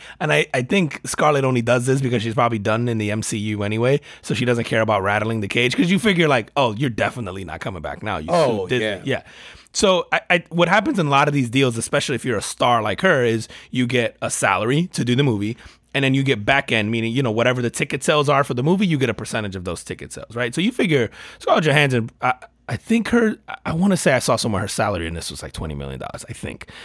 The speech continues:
Speaker 1: to do this movie plus whatever back end, right? And you figure that back end probably worth another ten to thirty, depending on how good the
Speaker 2: But I,
Speaker 1: movie does.
Speaker 2: but I think that the contract has something in for, uh, like,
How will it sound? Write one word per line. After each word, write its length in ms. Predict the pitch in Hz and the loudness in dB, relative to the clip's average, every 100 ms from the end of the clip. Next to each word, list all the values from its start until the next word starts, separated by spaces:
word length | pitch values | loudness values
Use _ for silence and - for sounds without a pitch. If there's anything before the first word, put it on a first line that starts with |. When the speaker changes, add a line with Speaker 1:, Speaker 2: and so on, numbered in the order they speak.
| - | -12
Speaker 1:
to 100 | - 110 | -6 -2
do 140 | 107 | -2
this 160 | 98 - | -2 2
movie 280 | 151 151 131 | 4 4 2
plus 460 | - 131 107 - | 2 2 0 -2
whatever 360 | 113 104 98 92 | 0 0 0 -2
back 280 | 78 64 67 | -4 -8 -10
end, 140 | 62 | -6
right? 120 | 107 | -2
And 80 | 147 | 2
you 80 | 202 | 2
figure 200 | 262 220 | 2 2
that 180 | 170 117 | 2 2
back 240 | 117 135 165 | 0 0 0
end 200 | 170 185 - - - - _ | -2 -2 -8 -20 -20 -20 _
probably 260 | - - 277 | -6 0 2
worth 220 | 196 180 147 | 4 2 2
another 300 | 143 131 120 | 0 0 -2
ten 400 | - 120 127 123 | -2 0 0 0
to 240 | - 123 | 0 -2
thirty, 340 | 113 135 139 151 | 0 0 2 2
depending 360 | 156 147 135 | 0 0 0
on 100 | 127 | 0
how 120 | 113 113 | -2 -2
good 260 | 120 127 | -2 2
the 60 | 127 | 2
Speaker 2:
But 60 | 123 | 4
I, 40 | |
Speaker 1:
movie 120 | 120 | 4
does. 220 | 165 202 - | 2 0 0
Speaker 2:
but 140 | 143 | 2
I 80 | 120 | 2
think 400 | 104 - 151 160 | 0 0 2 4
that 160 | 127 101 | 2 0
the 80 | 104 | -4
contract 580 | - 131 120 - 107 98 | -2 0 0 2 0 2
has 300 | 110 107 104 | 2 2 2
something 440 | 117 101 101 98 | 0 0 0 -2
in 420 | - 104 98 98 | -2 0 0 0
for, 800 | 90 - 107 98 95 92 90 90 | -2 -2 0 2 2 2 0 -2
uh, 420 | 95 92 90 90 87 | -2 -2 0 -2 -4
like, 480 | 92 90 87 - | -4 -4 -4 -8